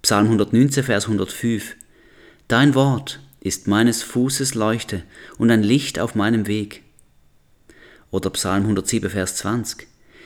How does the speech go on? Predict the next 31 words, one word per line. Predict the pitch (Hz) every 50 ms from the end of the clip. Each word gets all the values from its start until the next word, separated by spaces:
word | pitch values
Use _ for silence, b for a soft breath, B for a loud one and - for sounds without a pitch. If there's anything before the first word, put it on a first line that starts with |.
| b b b
„Er | - 117 120
sandte | 107 123 135 156 156 156 147
sein | 113 131 123 131 151 160 139
Wort | 113 98 98 123 147 139 -
und | - 120 117
machte | - 107 117 - - - 123
sie | 120 120 120
gesund | 120 123 113 110 123 139 139 127 - - - -
und | - 104 95 90
ließ | 104 127 151 151 - -
sie | - -
aus | - 117 120 120
ihren | - - 123 117 117 117 107
Gräbern | - 92 98 110 131 139 139 135 120
entkommen.“ | - 101 - - - 131 131 131 113 95 - - _ _ _ _ _ _ _ _ _ _ _ _ _ _ _ b b b b b b b b b b b b b b b b b b b b b
Apostelgeschichte | - 98 98 - 107 104 - - 107 101 - 104 95 - - -
eins | 90 95 95 92 -
acht: | 62 95 123 139 - - - - - _ _ _ _ _ _ _ -
„Sondern | - - - 107 120 135 147 151 156 160 156 -
ihr | 113 107 95 -
werdet | 113 123 120 110 104 - - -
Kraft | - - - 120 156 165 - - -
empfangen, | 120 117 107 - - 101 85 87 87 85 87
wenn | 95 98
der | 90 92 92 92 95
Heilige | 113 123 147 165 156 165 156
Geist | 139 - 117 110 135 151 - -
auf | 95 117 120
euch | 110 110 117
gekommen | - 117 - - - 123 135 143 131
ist, | - - - - - -